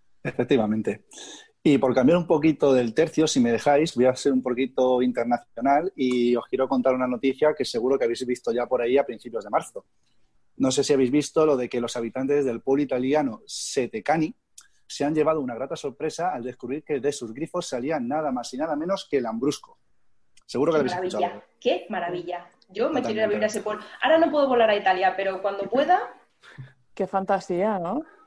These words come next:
Speaker 1: Toda una fantasía. Imaginaros, porque además cada, o sea, cada botella de este lambrusco vale entre diez y catorce euros. Y en total se filtraron más de mil litros. O sea, nunca había salido tan rentable abrir el grifo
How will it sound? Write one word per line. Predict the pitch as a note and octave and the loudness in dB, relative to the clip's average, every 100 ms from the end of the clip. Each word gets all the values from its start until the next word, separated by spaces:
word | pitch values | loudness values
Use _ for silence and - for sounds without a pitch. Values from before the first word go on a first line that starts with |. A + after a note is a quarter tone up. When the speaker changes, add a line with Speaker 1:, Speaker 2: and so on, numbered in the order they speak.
| _ | _
Speaker 1:
Toda | - B2 | -2 2
una | B2 | 2
fantasía. | A#2 A2+ G#2 - A2 - - - - | 0 -4 -6 -6 -6 -8 -16 -16 -8
Imaginaros, | - B2 B2 C3+ D3 F3+ | 2 2 4 4 2 2
porque | D3 B2+ | -2 -2
además | A#2+ C3+ - | 0 -2 -2
cada, | - E3+ | -2 -2
o | F3+ E3+ | -2 -6
sea, | - G#3 | -10 -6
cada | D#3 F#3 | 0 2
botella | F3 C3 A#2 | 2 -2 -4
de | A#2 | -8
este | B2+ C3+ | -10 -8
lambrusco | A#2 A#2+ C3 E3+ F#3+ | -6 -6 -6 -4 -8
vale | - B2+ D#3 G3 | -6 -4 -2 -4
entre | C#3 B2+ A#2+ A#2 | -8 -10 -8 -6
diez | C#3+ F#3+ - | -4 -6 -8
y | C3 | -10
catorce | B2 E3+ - | -8 -8 -6
euros. | A#2 A2+ - - _ - - | -8 -8 -12 -18 _ -20 -6
Y | B2+ | 0
en | B2+ | 0
total | B2 A#2+ | 0 -4
se | C3 F3 | -2 -2
filtraron | C#3+ B2+ D3 D#3 B2+ | -4 -4 -2 0 -2
más | C3+ F3+ D3 | -2 -2 -2
de | C3 | -4
mil | B2+ | -4
litros. | G#2 G#2 - - - _ _ - | -6 -12 -14 -14 -18 _ _ -12
O | A2+ | -2
sea, | C3 A2 | -2 0
nunca | B2 D3 D#3 | 0 0 2
había | D#3 C3 | 2 2
salido | G#2+ A#2+ C#3+ B2+ | -2 -4 -2 -2
tan | D#3 | -4
rentable | D#3+ C3+ C3 E3+ F#3 | -2 -2 -2 -4 -4
abrir | B2 B2+ C#3 | -4 -2 -4
el | A#2+ | -4
grifo | D#3 F3+ B3 | -6 -6 -8